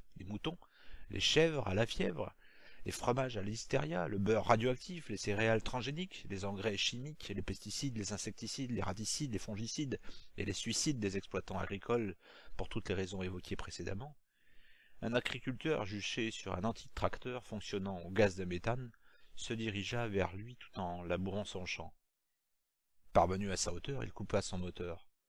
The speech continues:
Oh, ben ça alors, il m'avait semblé entendre un bruit tout à l'heure, mais j'étais pas sûr. Je l'ai trouvé là-bas dans le fossé. Oh, le pauvre pitchoun. Oh, il est bien mignon. Il a pas mal.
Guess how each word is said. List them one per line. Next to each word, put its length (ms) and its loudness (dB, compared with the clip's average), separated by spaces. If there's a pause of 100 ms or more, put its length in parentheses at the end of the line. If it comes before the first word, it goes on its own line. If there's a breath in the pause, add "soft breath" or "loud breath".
(680 soft breath)
Oh, 500 6
ben 260 6
ça 260 8
alors, 360 4
il 60 -2
m'avait 220 6
semblé 280 2
entendre 340 2
un 120 6
bruit 220 2
tout 200 6
à 20 12
l'heure, 260 6
mais 100 0
j'étais 240 2
pas 200 4
sûr. 440 -2 (880 soft breath)
Je 100 0
l'ai 80 2
trouvé 260 8
là-bas 280 12
dans 80 8
le 60 4
fossé. 460 2 (440 soft breath)
Oh, 100 10
le 60 10
pauvre 260 6
pitchoun. 800 0 (300)
Oh, 100 10
il 100 10
est 60 12
bien 220 10
mignon. 500 2 (460)
Il 80 12
a 40 12
pas 180 8
mal. 320 4